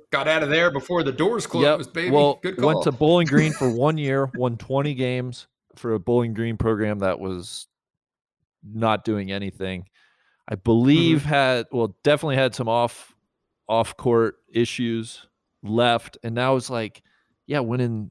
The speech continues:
Speaker 2: over seventy-five percent of his games at New Mexico State. Can coach basketball. I, I wonder w-,
Speaker 1: He
Speaker 2: I,
Speaker 1: can coach.
Speaker 2: I w-, <laughs> I wonder if he's,
Speaker 1: <laughs>
Speaker 2: what's going on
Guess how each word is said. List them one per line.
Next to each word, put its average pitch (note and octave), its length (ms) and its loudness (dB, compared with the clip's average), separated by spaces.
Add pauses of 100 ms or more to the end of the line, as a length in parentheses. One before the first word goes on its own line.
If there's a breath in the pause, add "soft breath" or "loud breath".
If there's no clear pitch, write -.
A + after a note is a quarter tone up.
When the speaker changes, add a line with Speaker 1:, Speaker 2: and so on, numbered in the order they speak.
(120)
Speaker 2:
over B2 200 2
seventy-five A#2 540 0
percent A2+ 260 -4
of G#2+ 60 -4
his G2 140 -4
games G#2 280 -2
at F2 100 0
New F#2 80 -4
Mexico F#2 420 -2
State. F2 420 -2 (720)
Can B2+ 160 0
coach E3 260 4
basketball. A2 720 0
I, A#2+ 160 4
I A#2 160 4
wonder C#3 440 4
w-, C3 220 2
Speaker 1:
He D3+ 200 0
Speaker 2:
I, D3 80 0
Speaker 1:
can C#3 180 -2
coach. B2+ 120 2
Speaker 2:
I A#2+ 120 2
w-, B2 260 2 (140)
<laughs> - 0 - (160)
I B2+ 120 0
wonder D3 280 0
if D3 100 0
he's, C3+ 400 -2 (220 loud breath)
Speaker 1:
<laughs> - 220 -4
Speaker 2:
what's C#3 200 4
going C#3+ 280 6
on B2+ 400 2